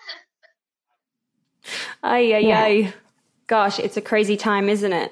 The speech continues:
Speaker 2: You know, I think it's better to know exactly what you're facing than not, right? Like, like, we have to take our heads out of the sand,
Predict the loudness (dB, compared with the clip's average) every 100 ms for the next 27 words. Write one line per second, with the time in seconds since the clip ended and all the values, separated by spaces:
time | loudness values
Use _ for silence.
0 | _ -2 0 0 -2 -6 -2 0 0 0
1 | 2 2 2 2 0 -2 -4 0 0 0
2 | 0 -2 0 0 0 0 0 2 0 0
3 | -2 -4 -4 -2 0 0 0 0 0 -2
4 | -2 -2 0 0 0 0 2 0 0 -2
5 | 0 0 -2